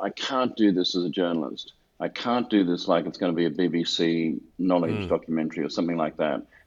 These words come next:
Speaker 1: I had to keep an open mind. Um, and that's the way I approached it. And, and that was probably the most important, uh, decision I made in the making of the film, to keep an open mind, because I came across,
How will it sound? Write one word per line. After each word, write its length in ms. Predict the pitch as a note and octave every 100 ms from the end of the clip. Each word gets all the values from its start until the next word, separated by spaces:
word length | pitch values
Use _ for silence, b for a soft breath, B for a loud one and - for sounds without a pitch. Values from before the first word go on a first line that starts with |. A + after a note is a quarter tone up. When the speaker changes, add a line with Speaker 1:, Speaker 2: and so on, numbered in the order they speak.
| -
Speaker 1:
I 80 | F2+
had 240 | B2+ B2
to 40 | B2
keep 260 | - G2+
an 80 | F#2+
open 300 | F2 E2+ E2
mind. 460 | D#2+ D#2 C#2 C2 - _ b b b _
Um, 460 | D2+ E2 E2 E2+ -
and 160 | F#2+ G2+
that's 180 | B2+ -
the 80 | A2
way 120 | F#2+
I 100 | E2+
approached 460 | F#2 G2 G2+ G2
it. 140 | E2 D#2
And, 160 | F2+ F2+
and 500 | F#2+ F2+ D2+ E2 D#2+
that 100 | A#2
was 160 | C#3+ -
probably 540 | - D#3 D#3+ B2 F#2
the 80 | F2
most 280 | F2+ F2 F2
important, 760 | F2 - G2+ G#2 F2 D#2 D2+ - _ _ _ _ _
uh, 320 | E2 D#2 D2+
decision 480 | C#2+ E2 C#3 C3 G#2
I 80 | D#2
made 320 | E2+ A#2+ F#2
in 60 | D#2+
the 80 |
making 320 | E2 F2 F2+ D#2
of 80 |
the 80 | D2
film, 300 | - A2+ D#2
to 100 | C#2+
keep 260 | - C3 -
an 80 | G#2
open 300 | F2+ F2+ E2
mind, 400 | G2 F#2+ G1+ - _ b b b b
because 320 | F#2+ A2+ G#2
I 100 | A2
came 320 | C3 C3+ A#2 F#2+
across, 640 | - G2 E2+ - -